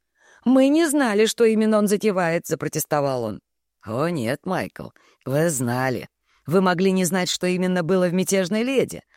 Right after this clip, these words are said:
Но вы наверняка знали, что это не поздравительная открытка президенту. «На судне были привезены деньги», — сказал он. «Я отдам эти деньги на дело движения. Ирландия будет свободной».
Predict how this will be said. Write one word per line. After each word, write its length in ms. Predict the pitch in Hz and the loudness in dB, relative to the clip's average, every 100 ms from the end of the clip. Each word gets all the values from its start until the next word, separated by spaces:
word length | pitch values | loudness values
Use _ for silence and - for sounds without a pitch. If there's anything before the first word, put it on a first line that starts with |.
| _ _ - | _ _ -2
Но 300 | 156 180 175 | 2 4 4
вы 140 | 175 | 4
наверняка 680 | 180 180 190 190 196 202 196 | 2 2 2 0 0 4 4
знали, 380 | 214 220 175 151 | 2 2 2 0
что 180 | 143 180 | -2 -2
это 160 | 170 | 0
не 140 | 180 190 | 0 0
поздравительная 840 | 196 160 208 208 220 165 147 156 | 0 0 2 2 0 -2 0 -2
открытка 380 | 156 185 175 143 | -2 -4 -4 -4
президенту. 760 | - 156 175 156 143 101 - - _ _ _ _ _ _ _ _ _ _ | -4 -2 -2 -2 -2 -4 -10 -20 _ _ _ _ _ _ _ _ _ _
«На 180 | 208 196 | -4 -2
судне 380 | 190 214 202 202 | 0 0 2 0
были 240 | 180 196 | 2 0
привезены 560 | 185 190 190 185 196 202 | 0 0 0 0 0 0
деньги», — 440 | 180 220 196 143 | 0 0 0 -2
сказал 480 | 139 - 143 143 131 | -2 -2 -2 -2 -2
он. 180 | 110 90 - _ _ _ _ | -4 -8 -14 _ _ _ _
«Я 240 | 165 208 269 | 0 2 2
отдам 340 | 233 247 220 | 2 2 2
эти 200 | 208 185 | -2 -4
деньги 360 | 165 190 180 180 | -2 -2 0 0
на 160 | 190 | 0
дело 260 | 196 254 247 | 0 0 0
движения. 680 | 196 175 143 147 127 117 92 _ _ _ _ _ _ | 0 -2 0 -2 -2 -6 -10 _ _ _ _ _ _
Ирландия 640 | - 311 311 277 262 233 247 | -4 2 4 4 4 2 2
будет 360 | 269 269 151 | 2 0 0
свободной». 760 | - 156 139 139 120 - 82 | -2 -2 -2 -4 -4 -8 -14